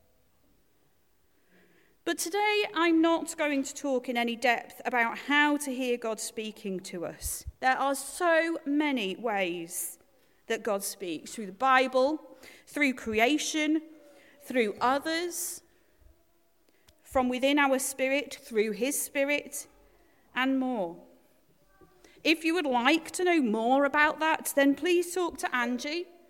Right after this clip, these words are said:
or to me, or to John,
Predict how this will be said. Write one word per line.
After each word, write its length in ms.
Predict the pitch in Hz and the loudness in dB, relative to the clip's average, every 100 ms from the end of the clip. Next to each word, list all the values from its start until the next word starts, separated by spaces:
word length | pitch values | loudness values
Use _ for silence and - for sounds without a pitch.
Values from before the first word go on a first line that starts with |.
| _ - - - - _ _ _ | _ -20 -20 -20 -20 _ _ _
or 140 | - 294 | 4 4
to 120 | 330 | 6
me, 460 | 302 269 269 320 - - - _ _ _ _ _ _ - | 4 6 4 2 -4 -20 -20 _ _ _ _ _ _ -2
or 160 | 294 | -2
to 140 | 349 339 | -2 -2
John, 380 | 359 330 339 | 2 2 2